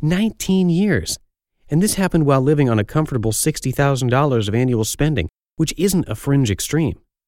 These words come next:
In fact, let's take a step back. Let's imagine a different situation. You want to retire to a balmy beach in Thailand on forty thousand dollars a year. How much money will you need? Let's figure this out in our heads within a few seconds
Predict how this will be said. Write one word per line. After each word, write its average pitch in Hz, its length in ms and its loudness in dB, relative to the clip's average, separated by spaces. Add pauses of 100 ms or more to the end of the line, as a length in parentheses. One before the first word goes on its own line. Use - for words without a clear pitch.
(380)
In 165 80 -2
fact, 165 300 0 (260)
let's 240 140 -2
take - 180 0
a 160 40 0
step 123 260 0
back. - 300 -2 (580)
Let's 208 140 -4
imagine 147 420 2
a 117 80 -4
different 107 420 -2
situation. 85 600 -2 (520)
You 135 120 -2
want 190 100 2
to 208 60 2
retire 127 480 0
to 110 240 0
a 85 40 2
balmy 104 440 0
beach 95 280 -2
in 87 120 -2
Thailand 85 560 -2
on 90 100 -4
forty 120 320 -2
thousand 101 360 0
dollars 90 300 0
a 90 60 -4
year. 87 320 -4 (640)
How 151 100 0
much 208 180 0
money 165 140 4
will 135 120 2
you 131 100 0
need? 185 320 0 (680)
Let's 202 160 -4
figure 233 220 0
this 180 180 0
out 143 200 2
in 120 80 2
our 120 80 2
heads 90 320 -4
within 113 200 0
a 107 40 -2
few 123 160 0
seconds 120 460 0